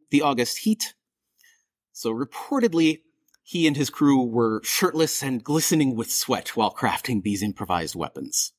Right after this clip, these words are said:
Not sure who would play him in the Oppenheimer. Alsos spent the next several months creeping toward Germany, sometimes ahead of the advancing Allied forces and sometimes in their shadow.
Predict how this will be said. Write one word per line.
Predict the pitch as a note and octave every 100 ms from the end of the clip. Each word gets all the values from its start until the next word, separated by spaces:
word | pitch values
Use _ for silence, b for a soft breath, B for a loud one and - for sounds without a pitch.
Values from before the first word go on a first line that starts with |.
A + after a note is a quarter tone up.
| _ _ _ _ _ _ - B B _
Not | G#2+ F#2 -
sure | G#2 D#2+ _ _ -
who | F#2 D#2 -
would | F2 E2
play | - F2
him | F#2+ F2
in | C#2+
the | D2+
Oppenheimer. | D#2 - - - - - _ _ _ _ _ _ _ _ _ - _ _ _ _ _ - B B B B B B B _ _ _ -
Alsos | F3 A3 A3+ F#3+
spent | - F#3 F3+
the |
next | F3 E3+ -
several | F#3+ D#3+ D#3
months | C#3+ B2+ -
creeping | - C#3+ B2+ B2
toward | - A#2 A2+
Germany, | A#2+ G#2+ E2+ G2 - _ _ _ _ _
sometimes | - B2 G2+ F#2+ F#2+ F#2
ahead | G2+ E3
of | D#3
the | C#3+ C#3
advancing | A#2+ B2+ - B2
Allied | A#2 A2 A2+
forces | - A#2+ - B2 G#2+
and | A2 G2+
sometimes | - G2 F#2+ F2 F2+ -
in | G2+
their | G#2
shadow. | - C3+ -